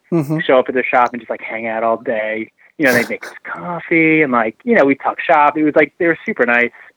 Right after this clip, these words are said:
Speaker 2: Um, and they, they would paint our bikes for, like, I think three hundred bucks or, like, something cra-, like, you know, you look back and you're like, you get a good paint job now and it, you, you can't do it for,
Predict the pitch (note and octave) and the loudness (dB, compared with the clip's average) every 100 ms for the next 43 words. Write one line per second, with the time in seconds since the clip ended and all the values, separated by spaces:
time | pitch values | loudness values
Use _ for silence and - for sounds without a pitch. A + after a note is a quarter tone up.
0 | _ _ _ - B2+ A2 G#2+ G2+ G2+ - | _ _ _ -14 -10 -8 -8 -12 -18 -8
1 | D3 C#3 B2 _ _ - C3+ G#2+ C3+ B2+ | 0 0 0 _ _ -16 -14 -6 -2 2
2 | C3 A#2 B2+ A2+ - _ - - _ F3+ | 0 0 -6 -6 -8 _ -20 -20 _ -20
3 | - _ _ - - G3 G3 - B2+ B2+ | -20 _ _ -20 -16 -10 -6 -4 -4 -4
4 | - A#2+ E3 C#3 G#3+ A3+ D#3+ - C#3 - | -6 -6 -4 -2 2 2 0 0 0 2
5 | F3 C#3 - _ - - - - G3 F3+ | 2 2 -2 _ -20 -20 -20 -8 0 4
6 | D#3 D#3+ E3 D#3 C#3 C#3 A#2+ A#2 - D3 | 6 6 4 4 2 0 -2 -2 -4 -6
7 | C3 B2+ D3 A#2+ C3+ - C3 - A2 A#2+ | -6 -6 -8 -10 -12 -10 -10 -6 -6 -4
8 | A#2 A2 _ - C3+ - B2+ - A#2+ - | -8 -10 _ -20 -20 -20 -20 -14 -14 -6
9 | A#2 - - G#2 G#2 | -6 -6 -6 -6 -6